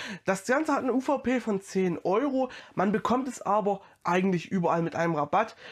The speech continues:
und dementsprechend bezahlt man nur um die sieben bis sieben Euro fünfzig.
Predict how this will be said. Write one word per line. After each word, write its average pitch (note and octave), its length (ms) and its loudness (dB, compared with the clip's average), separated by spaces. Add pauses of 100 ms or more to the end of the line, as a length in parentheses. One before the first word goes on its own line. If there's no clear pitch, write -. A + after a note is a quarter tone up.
(140)
und G3+ 220 2
dementsprechend E3+ 640 0
bezahlt D#3+ 380 -4
man E3 180 2
nur E3+ 220 2
um G3+ 120 4
die F#3+ 120 2
sieben A3+ 420 0
bis - 240 -6
sieben E3 300 -4
Euro D#3 320 0
fünfzig. F#3+ 720 -2